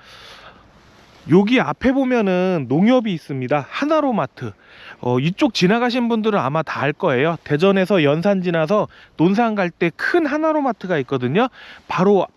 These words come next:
육안으로 보일 정도로 가까운 곳에 있으니까 어딘가 대충 아실 거라 판단을 하고요. 그리고 이쪽에 보면은 산이 이렇게 펼쳐져 있는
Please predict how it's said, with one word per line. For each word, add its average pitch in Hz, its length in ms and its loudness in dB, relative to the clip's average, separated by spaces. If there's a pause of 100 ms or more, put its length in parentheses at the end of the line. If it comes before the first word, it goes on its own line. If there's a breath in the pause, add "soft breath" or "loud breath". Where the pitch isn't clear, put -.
육안으로 220 480 0
보일 170 280 0
정도로 165 320 0
가까운 185 420 -2
곳에 160 160 -4
있으니까 143 600 -2
어딘가 214 500 0
대충 175 420 -4
아실 160 320 -4
거라 196 540 0
판단을 226 460 -4
하고요. 220 440 -2 (580 loud breath)
그리고 226 300 2
이쪽에 277 500 2
보면은 240 440 2
산이 311 320 -2
이렇게 233 600 2
펼쳐져 269 420 -2
있는 233 300 0